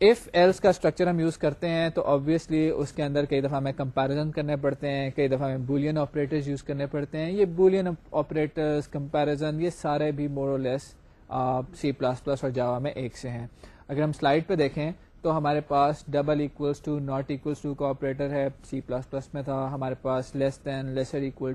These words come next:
to, greater than, greater equal to کا آپریٹر ہے، again we had it in C plus plus۔ and ہے، لاجیکل and ہے، لاجیکل or ہے، لاجیکل negation ہے، اور جس طرح سی پلس پلس میں شارٹ سرکٹنگ ہوتی تھی، آ، ویسے ہی اس پہ اپلیکیبل ہے۔ So I'm not wasting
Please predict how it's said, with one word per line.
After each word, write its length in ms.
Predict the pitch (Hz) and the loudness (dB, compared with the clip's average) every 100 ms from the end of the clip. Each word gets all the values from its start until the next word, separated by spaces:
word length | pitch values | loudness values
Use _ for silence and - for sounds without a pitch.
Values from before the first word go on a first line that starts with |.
| 135 | -4
to, 60 | |
greater 400 | 135 127 131 131 131 | -4 -2 -2 -2 -4
than, 160 | 127 131 | -4 -4
greater 220 | 127 131 | -4 -4
equal 340 | 143 135 143 143 | -4 -4 -4 -4
to 60 | |
کا 120 | 139 | -4
آپریٹر 320 | 135 135 131 135 | -4 -4 -4 -2
ہے، 180 | 139 135 - - - | -2 -4 -12 -18 -4
again 220 | 185 202 | 0 2
we 100 | 185 | 2
had 140 | 151 139 | 4 4
it 200 | 139 139 | 2 -2
in 40 | |
C 200 | 131 143 135 | -4 -6 -2
plus 160 | 131 127 - | -2 -2 -2
plus۔ 200 | 135 131 135 - - - - - - | -2 0 -2 -10 -20 -20 -20 -20 -4
and 340 | 156 165 175 160 | 2 4 4 2
ہے، 180 | 156 147 | 4 4
لاجیکل 460 | 143 143 147 151 143 | 4 2 2 0 -2
and 360 | - 151 156 | -2 -4 -2
ہے، 200 | 151 135 | 0 0
لاجیکل 520 | 139 139 135 143 147 135 - | 2 0 0 -2 -2 -4 -2
or 340 | 143 143 147 147 | 2 4 4 4
ہے، 260 | 139 131 | 0 0
لاجیکل 560 | 135 135 131 143 143 139 | 0 0 -2 -2 -4 -2
negation 420 | 135 139 - 165 | 0 0 0 -2
ہے، 140 | 156 185 - - - | -2 -4 -8 -20 0
اور 240 | 185 208 233 | 6 6 6
جس 160 | 185 - | 0 2
طرح 160 | 196 | 0
سی 260 | 190 - 165 | 0 2 0
پلس 340 | - 151 151 | 2 0 2
پلس 240 | 165 160 175 | 0 0 -2
میں 80 | |
شارٹ 280 | 160 147 139 | -2 0 0
سرکٹنگ 480 | - 139 143 143 139 | 0 -2 0 -2 0
ہوتی 320 | 135 131 156 | -2 0 0
تھی، 240 | 147 151 165 - - - - | 0 0 -2 -6 -20 -20 -6
آ، 300 | 139 139 135 | -2 0 0
ویسے 500 | - 160 180 185 190 | -4 -2 2 2 4
ہی 120 | 165 | 2
اس 160 | 131 - | 0 0
پہ 60 | |
اپلیکیبل 420 | 131 143 131 131 | 0 0 -2 0
ہے۔ 180 | 139 - | -2 0
So 60 | 165 | -2
I'm 120 | 165 | 0
not 400 | 175 190 - 156 | 0 0 -4 -2
wasting 360 | 143 - 147 | 0 0 -6